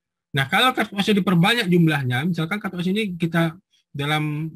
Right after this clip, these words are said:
peraturannya kita buat jumlahnya tiga puluh. Dalam lima puluh dua kartu akan menemukan kartu as sebanyak tiga puluh ka-,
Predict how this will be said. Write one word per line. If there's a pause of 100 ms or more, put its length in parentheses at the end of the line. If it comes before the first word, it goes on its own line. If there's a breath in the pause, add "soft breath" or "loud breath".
peraturannya
kita
buat
jumlahnya
tiga
puluh. (520)
Dalam
lima
puluh
dua
kartu
akan
menemukan
kartu
as
sebanyak
tiga
puluh
ka-,